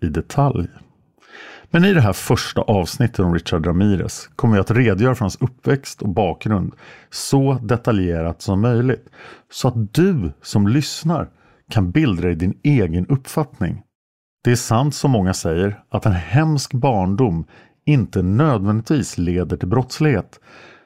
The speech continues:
men det hjälper knappast heller om barnet som vanvårdas är extra känsligt eller mottagligt för de hemskheter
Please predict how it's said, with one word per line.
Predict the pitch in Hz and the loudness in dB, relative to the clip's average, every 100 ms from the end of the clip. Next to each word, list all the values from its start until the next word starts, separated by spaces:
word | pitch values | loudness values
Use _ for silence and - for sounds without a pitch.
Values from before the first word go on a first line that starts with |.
| _ | _
men | 160 175 160 | 0 2 2
det | 175 | 2
hjälper | 151 185 214 - 165 | 2 2 0 -2 -4
knappast | - 120 - 85 | -2 -4 -4 -6
heller | - 151 131 82 - _ _ _ - | -2 0 0 -2 -6 _ _ _ 0
om | 139 117 104 | 2 2 2
barnet | 151 170 175 165 160 | 0 2 0 0 -2
som | - 139 | 0 2
vanvårdas | 147 135 92 92 131 131 87 - | 2 2 0 0 0 0 -2 -2
är | 113 | -2
extra | - - 92 | -2 -4 -6
känsligt | - 117 92 90 - 156 180 - - - - - | -2 0 0 -2 -2 -2 -4 -12 -20 -20 -10 0
eller | 156 | 2
mottagligt | 156 160 104 - 92 87 82 87 - - _ - | 4 2 0 -2 0 0 0 -2 -4 -16 _ -12
för | - | -2
de | 98 85 | 0 2
hemskheter | 113 95 85 - 135 120 - 85 78 | 2 2 -2 -2 0 0 -2 -4 -6